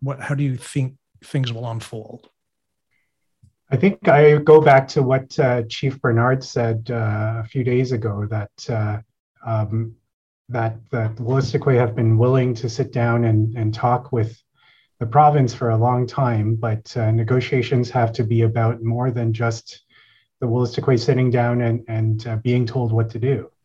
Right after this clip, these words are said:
Speaker 2: um, and being told that, you know, this is, this is how it's gonna be.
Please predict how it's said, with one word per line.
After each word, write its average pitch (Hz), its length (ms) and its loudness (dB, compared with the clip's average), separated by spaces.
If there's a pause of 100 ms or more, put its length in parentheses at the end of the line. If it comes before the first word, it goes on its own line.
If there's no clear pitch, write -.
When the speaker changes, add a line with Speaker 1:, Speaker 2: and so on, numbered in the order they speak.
(280)
Speaker 2:
um, 107 420 -4
and 107 180 -4
being 117 240 -2
told 110 300 -2
that, 110 220 -4 (120)
you 117 120 -6
know, 101 140 -4
this 110 240 -4
is, 110 180 -4
this 123 160 -2
is 117 160 -4
how 123 160 0
it's 113 100 -2
gonna 113 220 -2
be. 107 400 -4